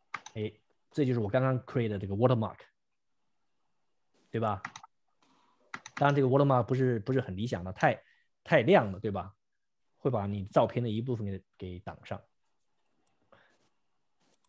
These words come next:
好，最后我想讲的呢，假如说你跟我一样，有这么多 watermark，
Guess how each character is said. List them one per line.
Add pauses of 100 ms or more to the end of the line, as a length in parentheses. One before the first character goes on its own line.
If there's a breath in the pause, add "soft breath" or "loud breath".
(420)
好， (640 soft breath)
最
后
我
想
讲
的
呢， (160)
假
如
说
你
跟
我
一
样， (1700)
有
这
么
多
watermark，